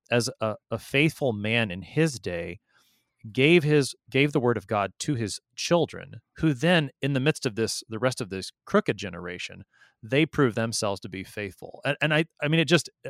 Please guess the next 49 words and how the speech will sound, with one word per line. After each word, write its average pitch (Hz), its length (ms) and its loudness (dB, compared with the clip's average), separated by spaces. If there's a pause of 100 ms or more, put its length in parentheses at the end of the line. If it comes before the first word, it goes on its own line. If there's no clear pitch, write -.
(320)
and 127 100 4
this 151 140 4
is 135 100 2
maybe 120 220 2
just 104 160 -6
a 101 60 -2
brief 147 420 2
aside, 85 460 -8 (580)
but 127 100 4
I, 135 200 4
I, 135 200 2
it 123 140 -2
reminds 120 380 2
me 120 80 0
of 101 100 -2
the 110 60 -6
great 120 240 0
importance 101 480 -4
of 98 400 -6
fathers 113 580 2
being 104 240 -6
faithful 101 480 -6
still 101 400 -4
today 92 560 -8
in 101 140 -12
passing 110 380 -4
the 98 80 -8
word 95 180 -6
of 90 80 -14
God 92 220 -4
to 98 60 -10
their 90 140 -8
children. 90 320 -10
You 107 80 -6
may 120 140 0
be 135 120 0
raising 117 300 0
your 101 120 -6
children 98 360 -6 (420)
in, 107 280 -6
in 107 80 -6
the 101 80 -4
midst 104 200 -4
of 95 100 -8
a 87 60 -6
wicked 107 300 -2
and 90 140 -8
crooked 95 340 -10
generation, 92 640 -8